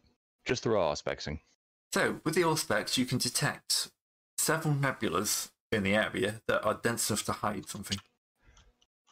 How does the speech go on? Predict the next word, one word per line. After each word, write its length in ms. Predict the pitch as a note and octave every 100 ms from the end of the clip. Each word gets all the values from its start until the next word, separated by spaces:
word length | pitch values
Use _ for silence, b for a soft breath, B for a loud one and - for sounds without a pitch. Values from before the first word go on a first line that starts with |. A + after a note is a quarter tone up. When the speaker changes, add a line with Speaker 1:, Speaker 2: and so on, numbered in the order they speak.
| - - - - - - - - - _ - _ - - - - - - - _ _ - - - - _ _ _ - - B B B B _ _ _ -
Speaker 2:
And 360 | G#2+ G2+ G2+